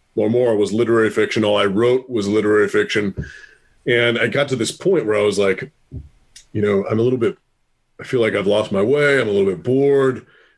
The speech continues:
And I s-, started to recognize, mo-, like,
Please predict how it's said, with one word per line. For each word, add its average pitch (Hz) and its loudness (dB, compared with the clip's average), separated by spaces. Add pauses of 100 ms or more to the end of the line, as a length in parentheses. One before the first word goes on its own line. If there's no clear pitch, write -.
(100)
And 123 0
I 117 0
s-, - -2
started 156 0
to 131 0
recognize, 120 -2 (400)
mo-, 123 0 (200)
like, 107 -18